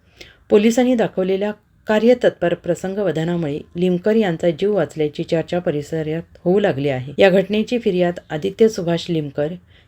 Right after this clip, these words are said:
यांनी शहर पोलीस ठाण्यात देऊन गुन्हा दाखल केला आहे. सदर घटनेचा तपास शहर पोलीस निरीक्षक विश्वजित घोडके यांच्या मार्गदर्शनाखाली पोलीस उपनिरीक्षक श्रीकांत घुगरकर हे करत आहेत.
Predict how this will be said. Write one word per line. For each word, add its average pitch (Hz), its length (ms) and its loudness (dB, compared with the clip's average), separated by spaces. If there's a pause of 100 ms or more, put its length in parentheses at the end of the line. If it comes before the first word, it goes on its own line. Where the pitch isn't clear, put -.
यांनी 202 220 4
शहर 214 260 0
पोलीस 185 340 -2
ठाण्यात 160 260 -2
देऊन 156 260 -2
गुन्हा 165 280 -2
दाखल 151 360 -4
केला 139 180 -2
आहे. 139 240 -10 (580)
सदर 220 220 4
घटनेचा 226 460 -2 (100)
तपास 175 260 -2
शहर 190 300 -4
पोलीस 180 460 -2 (100)
निरीक्षक 170 480 -2
विश्वजित 165 420 -2 (100)
घोडके 180 340 -2
यांच्या 160 260 -2
मार्गदर्शनाखाली 156 960 -4 (580)
पोलीस 220 440 4
उपनिरीक्षक 180 680 -2
श्रीकांत 175 420 -2
घुगरकर 156 540 0
हे 170 220 -6
करत 135 340 -2
आहेत. 131 180 -6